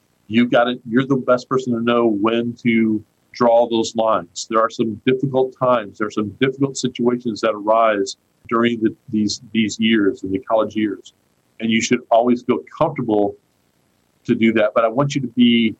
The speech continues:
intentional about when you engage with the university. Be intentional about whether it's for you, be intentional whether it's for them. And so I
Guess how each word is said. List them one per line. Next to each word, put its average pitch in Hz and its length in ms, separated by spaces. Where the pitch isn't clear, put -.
intentional 120 1000
about 101 420
when 107 220
you 104 340
engage 107 540
with 104 160
the 101 60
university. 95 500
Be 120 160
intentional 127 400
about 120 200
whether 113 240
it's 110 140
for 113 180
you, 120 540
be 110 200
intentional 110 400
whether 104 180
it's 104 120
for 101 140
them. 117 360
And 104 120
so 110 520
I 101 80